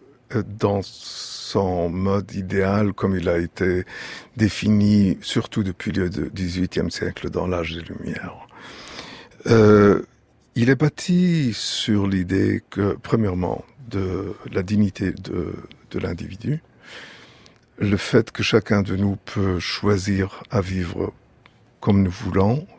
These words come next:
autant que, autant que nous, euh, il faut pas nous, euh, euh,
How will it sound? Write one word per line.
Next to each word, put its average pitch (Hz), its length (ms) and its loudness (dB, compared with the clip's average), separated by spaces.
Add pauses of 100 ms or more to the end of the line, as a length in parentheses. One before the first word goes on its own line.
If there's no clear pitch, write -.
(220)
autant 82 280 -4
que, - 180 -12
autant 92 360 -2
que - 140 -6
nous, 87 220 -2
euh, 87 320 -4 (520)
il - 80 -12
faut - 140 -12
pas 101 160 -8
nous, 92 80 -2
euh, - 200 -2
euh, - 840 -4